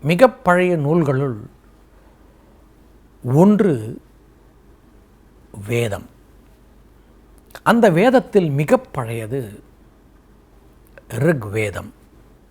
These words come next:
நான்கு வேதங்கள் மிக பழமையானவை. அதற்கு முன் இருந்த நூல்கள் எவை என்பது இன்றும் நமக்கு கிடைக்கவில்லை. ஆனால் மிக பழைய நூலாக பாரதத்தில் கொள்ளப்படுகிற நூல் ரிக்வேதம்.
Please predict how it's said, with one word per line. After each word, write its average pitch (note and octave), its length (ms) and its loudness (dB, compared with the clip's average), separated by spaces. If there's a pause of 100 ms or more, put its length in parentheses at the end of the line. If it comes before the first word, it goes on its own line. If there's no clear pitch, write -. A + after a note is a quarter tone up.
(720)
நான்கு D#3 480 0
வேதங்கள் C3 640 -4 (380)
மிக D#3+ 260 -2
பழமையானவை. G2+ 840 -12 (520)
அதற்கு A#3+ 440 2
முன் A#3 400 4
இருந்த A3 380 4
நூல்கள் F3 500 4 (400)
எவை C#3+ 600 0
என்பது C3 400 -8
இன்றும் F3 400 0
நமக்கு C3 480 -8
கிடைக்கவில்லை. A2+ 760 -6 (1040)
ஆனால் B3 220 4
மிக G3 240 4
பழைய G3+ 340 4
நூலாக D#3+ 560 -2 (140)
பாரதத்தில் E3+ 720 4
கொள்ளப்படுகிற C#3 600 -2
நூல் D3+ 420 0 (680)
ரிக்வேதம். - 640 -12